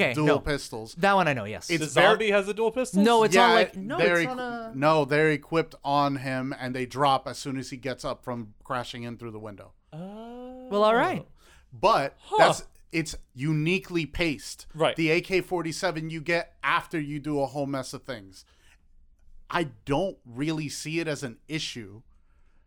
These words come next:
Speaker 2: Obviously, if you wanted to go fucking bangers on everything you see, yeah, equip the A K and the submachine gun and just go ham
Speaker 1: But,
Speaker 2: on
Speaker 1: but I
Speaker 2: everything.
Speaker 1: really
Speaker 2: And that's
Speaker 1: didn't. Sorry,
Speaker 2: four
Speaker 1: go on.
Speaker 2: item slots,
Speaker 3: Right.
Speaker 2: which essentially is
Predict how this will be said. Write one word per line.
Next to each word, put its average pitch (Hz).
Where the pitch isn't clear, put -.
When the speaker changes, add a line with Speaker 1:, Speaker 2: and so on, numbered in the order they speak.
Speaker 2:
Obviously, 180
if 143
you 175
wanted 165
to 147
go 139
fucking 175
bangers 180
on 139
everything 165
you 143
see, 143
yeah, 135
equip 165
the 160
A 190
K 196
and 147
the 143
submachine 185
gun 165
and 143
just 147
go 160
ham 156
Speaker 1:
But, 240
Speaker 2:
on 226
Speaker 1:
but 196
I 202
Speaker 2:
everything. 202
Speaker 1:
really 226
Speaker 2:
And 180
that's 247
Speaker 1:
didn't. -
Sorry, 247
Speaker 2:
four 208
Speaker 1:
go 123
on. -
Speaker 2:
item 202
slots, 113
Speaker 3:
Right. 135
Speaker 2:
which 247
essentially 254
is 196